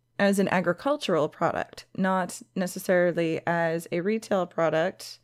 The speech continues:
And it is still strictly separated from cannabis strains that are higher in T H C. So any hemp that is grown with T H C will have to be destroyed. The next section is one of the first to have the strikeout,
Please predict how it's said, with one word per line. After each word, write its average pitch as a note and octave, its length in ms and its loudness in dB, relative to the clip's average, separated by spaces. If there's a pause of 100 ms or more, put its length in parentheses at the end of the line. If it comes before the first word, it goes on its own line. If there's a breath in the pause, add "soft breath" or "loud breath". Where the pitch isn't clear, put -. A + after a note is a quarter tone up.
(580)
And F#3 120 2
it F3+ 100 2
is F3+ 160 0
still G3+ 380 0
strictly G3 960 -2
separated E3+ 920 0
from E3 600 -2 (420)
cannabis G3+ 400 2
strains F3 400 -6
that F3 80 -2
are F3+ 100 2
higher E3+ 520 2
in F3 180 -2
T E3+ 160 -4
H C3+ 300 -4
C. - 240 -8
So - 220 -2
any F#3+ 240 0
hemp F3+ 260 0
that E3+ 100 0
is E3+ 140 -2
grown D#3+ 420 -2
with E3+ 140 -4
T E3 160 -4
H E3+ 100 -6
C D3+ 160 -4
will - 120 -4
have F#3 120 -6
to - 80 -10
be E3 80 -4
destroyed. - 520 -8 (1200 soft breath)
The A3 80 4
next A3+ 220 4
section A#3+ 540 2
is G#3+ 360 2
one G#3+ 180 4
of G#3+ 80 2
the G#3+ 80 4
first G#3+ 300 0
to - 80 0
have G#3 160 2
the F#3 60 -4
strikeout, G3 840 2